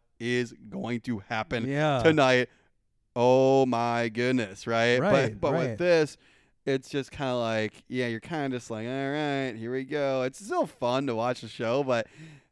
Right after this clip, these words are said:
Speaker 1: uh, yeah, it almost feels like we're going through the motions, so hopefully it kinda picks up a bit.
Speaker 2: Yeah, I, I kinda hope it picks up a little bit too. Like you said, I'm not, I'm, I'm, you know, but yeah, I, I enjoy watching the show. Um, I just, again, I, I, I kind of, this is a little bit of what I was worried about with The Bachelorette.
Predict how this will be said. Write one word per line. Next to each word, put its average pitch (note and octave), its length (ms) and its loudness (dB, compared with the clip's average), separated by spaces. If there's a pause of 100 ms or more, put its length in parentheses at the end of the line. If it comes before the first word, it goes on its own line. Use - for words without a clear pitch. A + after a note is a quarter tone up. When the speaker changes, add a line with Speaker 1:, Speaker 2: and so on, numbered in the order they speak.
(140)
Speaker 1:
uh, - 160 -10 (120)
yeah, B2 120 -4
it B2+ 40 2
almost C#3+ 200 0
feels D3 140 2
like C3+ 60 2
we're C3 60 2
going A#2 220 2
through A#2 80 2
the A2 60 2
motions, A2 360 -4
so G#2+ 140 -4
hopefully A#2+ 320 0
it A2 60 -2
kinda G#2+ 200 -4
picks - 260 -4
up G#2+ 140 -6
a G#2 60 -2
bit. G2 120 -2
Speaker 2:
Yeah, A#3+ 80 2 (340)
I, F3+ 160 0 (100)
I F3+ 40 0
kinda G#3+ 180 0
hope F#3 160 4
it D#3+ 80 -12
picks E3+ 160 0
up E3 120 -2
a D#3+ 40 -2
little D3+ 160 4
bit C#3+ 140 2
too. C3 180 2
Like G3 180 2
you A3+ 80 -6
said, C#3 200 -2
I'm C#3 120 0
not, E3+ 220 2
I'm, D3+ 180 -2
I'm, D3 320 -6
you E3 140 0
know, A#2+ 160 0
but C3 220 -4
yeah, C3+ 240 0
I, C3+ 160 -2
I C3+ 100 -4
enjoy E3+ 340 2
watching D3 300 0
the A#2+ 80 -2
show. A#2 360 -2 (300)
Um, G#2+ 420 -4
I A#2+ 220 -4
just, A#2+ 680 -2 (760)
again, B2+ 440 -2
I, A2+ 240 -4
I, B2 120 -8 (100)
I B2 60 0
kind D3+ 400 -2
of, B2 360 4
this C#3+ 220 -2
is F3 120 -4
a E3 60 -4
little D#3 320 0
bit D#3 120 4
of C#3 60 2
what C3+ 120 0
I C3 40 2
was A#2+ 160 -2
worried A#2+ 260 -6
about G2+ 220 -12
with G#2 100 -12
The G#2+ 40 -14
Bachelorette. G2 500 -6